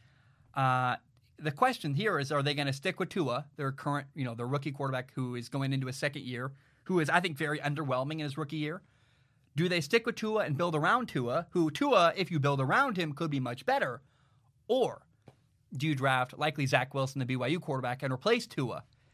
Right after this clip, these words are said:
and then trade Tua away? I, we'll see what happens. I, I, this is the,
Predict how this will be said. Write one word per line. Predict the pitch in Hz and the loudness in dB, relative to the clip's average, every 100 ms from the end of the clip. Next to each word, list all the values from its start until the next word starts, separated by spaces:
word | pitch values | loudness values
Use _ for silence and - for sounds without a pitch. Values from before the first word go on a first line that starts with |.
| _ _ - | _ _ -2
and | 127 | 0
then | 131 | 0
trade | - 160 139 | 0 0 0
Tua | 143 135 | 0 0
away? | 127 147 151 113 - | 0 0 0 -2 -6
I, | 120 | -8
we'll | 165 196 | -4 -2
see | - 254 | 0 0
what | |
happens. | 247 226 123 131 | 0 -2 -4 -6
I, | - | -4
I, | 139 - 175 | -8 -6 -2
this | 233 294 | -2 0
is | 240 | -2
the, | 175 180 165 | -2 -2 -2